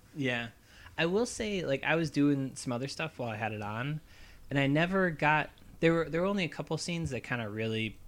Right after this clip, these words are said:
pulled me in, but I never really had the, like, "Oh, I'm gonna, you know,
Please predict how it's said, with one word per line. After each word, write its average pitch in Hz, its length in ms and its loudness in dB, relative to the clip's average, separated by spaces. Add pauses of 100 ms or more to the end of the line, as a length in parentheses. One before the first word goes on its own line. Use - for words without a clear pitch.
pulled 113 340 -2
me 104 260 -8
in, 151 360 -6 (240)
but 135 120 2
I 135 80 6
never 156 280 4
really 139 260 6
had 127 320 2
the, 113 160 -2
like, 107 260 -4 (460)
"Oh, 139 200 4
I'm 120 160 -2
gonna, 117 360 -4 (120)
you 113 120 -10
know, 98 180 -10